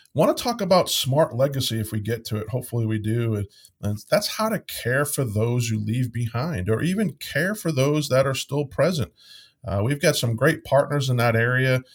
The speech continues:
Uh, they're actually gonna be on our shows here pretty soon. And believe it or not, we are actually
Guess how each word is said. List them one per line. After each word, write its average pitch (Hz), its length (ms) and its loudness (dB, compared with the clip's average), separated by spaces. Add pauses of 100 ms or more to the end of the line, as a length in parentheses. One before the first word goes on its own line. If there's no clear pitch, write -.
(160)
Uh, 104 160 2
they're 127 140 6
actually 135 260 4
gonna 117 100 4
be 117 140 0
on 120 160 2
our 107 100 2
shows 117 440 0
here 117 160 -2
pretty 113 260 -4
soon. 123 460 0 (420)
And 107 340 -2
believe 180 240 2
it 190 40 6
or 175 40 6
not, 165 340 2
we 143 140 0
are 147 120 6
actually 127 400 2